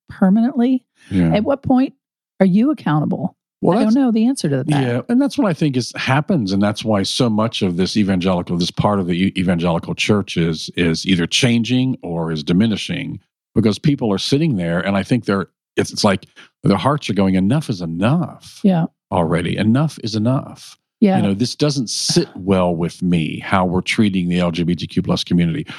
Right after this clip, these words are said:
Speaker 2: or how we're treating the least of these, or the, how much money we're spending on this." And
Speaker 1: Right.
Speaker 2: that, it doesn't sit well with me, you
Speaker 1: Right.
Speaker 2: know? Yeah.
Speaker 1: After Katrina,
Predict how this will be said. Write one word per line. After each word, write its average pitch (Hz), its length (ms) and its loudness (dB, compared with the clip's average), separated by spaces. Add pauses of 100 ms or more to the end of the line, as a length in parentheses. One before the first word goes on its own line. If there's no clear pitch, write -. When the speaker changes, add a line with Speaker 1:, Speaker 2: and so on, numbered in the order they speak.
(140)
Speaker 2:
or 101 140 2
how 92 200 0
we're 87 120 -2
treating 90 420 0
the 85 100 0
least 85 300 -2
of 85 80 0
these, 82 340 -2
or 92 160 2
the, 82 220 -4 (220)
how 107 80 2
much 95 240 0
money 92 320 2
we're 82 100 -2
spending 85 480 -2
on 82 200 0
this." 80 360 -2
And - 160 -8 (300)
Speaker 1:
Right. - 340 2
Speaker 2:
that, 101 140 -8
it 110 40 0
doesn't 110 280 -2
sit - 340 -2
well 85 320 -6
with - 160 -14
me, - 380 -10 (100)
you 107 140 2
Speaker 1:
Right. 80 100 2
Speaker 2:
know? 95 360 -4 (360)
Yeah. 85 280 0 (520)
Speaker 1:
After 196 300 2
Katrina, 180 760 0